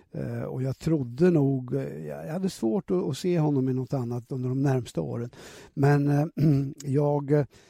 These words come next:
kan också se, eh, en anledning. Jag menar, han, han har vuxit ur den här rollen där han, eh, får inte glömma bort, han har varit där sedan han var tolv, tretton år, va? Och, och det blir mer en familj än ett, en arbetsgivare egentligen.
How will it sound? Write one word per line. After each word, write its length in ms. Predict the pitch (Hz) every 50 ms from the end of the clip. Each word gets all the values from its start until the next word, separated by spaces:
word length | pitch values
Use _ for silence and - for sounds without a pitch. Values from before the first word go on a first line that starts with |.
| _ _ _ _ - - - _ _ _ _ _ _ _ _ _ _
kan 200 | - - 165 165
också 680 | 170 185 202 - - - - - 208 190 180 180 - 139
se, 600 | - - - - - - - 170 185 196 202 175
eh, 380 | 165 151 147 143 139 139 143 151
en 80 | 147 151
anledning. 720 | 156 143 135 131 127 131 139 147 156 156 170 160 147 143
Jag 120 | 135 135 135
menar, 500 | 143 143 143 139 139 135 135 131 131 135 127
han, 300 | 127 143 151 151 160 151
han 220 | 135 147 170 165
har 300 | 165 165 165 160 151 143
vuxit 640 | 143 143 143 143 160 156 - - - 180 160 - -
ur 240 | 175 175 175 170 156
den 140 | 156 147
här 100 | 139 139
rollen 440 | 143 143 131 127 127 131 135 131 127
där 140 | 131 131 127
han, 320 | 127 131 131 131 131 131
eh, 420 | 131 131 127 131 131 65 65 67 - - - - - - - 143 147 151 147 151 - - 147
får 140 | - - 165
inte 140 | 160 - 170
glömma 240 | 175 185 190 185 165
bort, 260 | 151 143 120 - -
han 100 | 151 147
har 60 | 143
varit 240 | 147 151 147 147 135
där 120 | 135 131
sedan 140 | 117 - 127
han 100 | 120 120
var 80 | 120 120
tolv, 280 | - - 131 127 117
tretton 460 | 107 - - 117 - - - 123 123
år, 260 | 135 131 - 67 58 55
va? 120 | - - - - - - - - -
Och, 320 | - _ - 135 139 - -
och 80 | 143 139
det 120 | 135 139
blir 260 | 131 131 131 135 135 131
mer 280 | 135 143 143 151 147
en 140 | 143 143 131
familj 500 | - 156 151 143 139 143 151 151 143 143
än 120 | 139 135
ett, 240 | 139 139 123 _ - -
en 200 | 151 135 139 147
arbetsgivare 840 | 143 139 139 127 120 123 - - 147 147 160 156 139 139 139 127
egentligen. 520 | 120 120 113 117 120 - - - - -